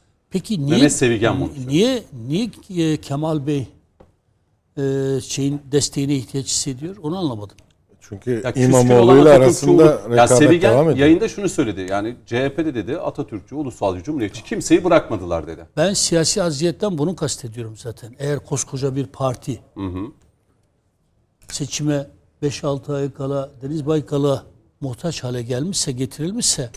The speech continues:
Speaker 2: Evet.
Speaker 1: demek ki Kılıçdaroğlu'nun siyasi başarısından söz etmek mümkün değil. İki, bir diğer konuda şu, en önemlisi şu. Hani zaten Erdoğan bitmiştir.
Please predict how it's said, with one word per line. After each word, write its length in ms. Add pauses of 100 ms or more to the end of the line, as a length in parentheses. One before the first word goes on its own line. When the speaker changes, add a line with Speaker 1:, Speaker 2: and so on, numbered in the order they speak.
(120)
Speaker 2:
Evet. 240 (500)
Speaker 1:
demek 240
ki 80
Kılıçdaroğlu'nun 760
siyasi 400
başarısından 600
söz 240
etmek 380
mümkün 300
değil. 180 (300)
İki, 400
bir 200
diğer 300 (360)
konuda 340
şu, 180
en 200
önemlisi 480
şu. 280 (1200)
Hani 200
zaten 400
Erdoğan 460
bitmiştir. 840